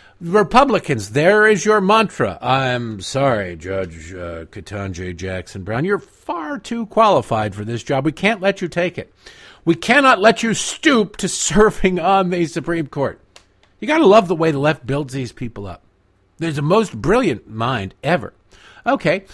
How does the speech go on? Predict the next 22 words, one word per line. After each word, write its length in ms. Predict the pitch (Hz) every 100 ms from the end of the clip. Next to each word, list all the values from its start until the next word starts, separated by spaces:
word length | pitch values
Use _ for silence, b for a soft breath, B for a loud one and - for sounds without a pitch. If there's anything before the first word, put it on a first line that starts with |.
| B -
well, 160 | 214
let's 240 | 208 240 -
see 200 | 202 202
how 200 | 170 180
she 260 | - 175
does 360 | 165 107 95 123
in 80 | 139
answering 440 | 113 113 - 147
questions 600 | 156 131 120 - 156 170
publicly 720 | - - 82 87 82 92 107 143
at 120 | 139
the 60 | 127
hearing. 560 | 120 85 92 127 123
The 100 | 110
hearing 300 | 101 127 113
starts 520 | 107 - 107 - - - - _ _
today. 1200 | - 95 - - 98 80 80 101 143 160 151 110 B B B B
It'll 160 | 90 98
continue 480 | 120 107 120 113 117
for 100 | 101
the 80 |
next 280 | 107 104 -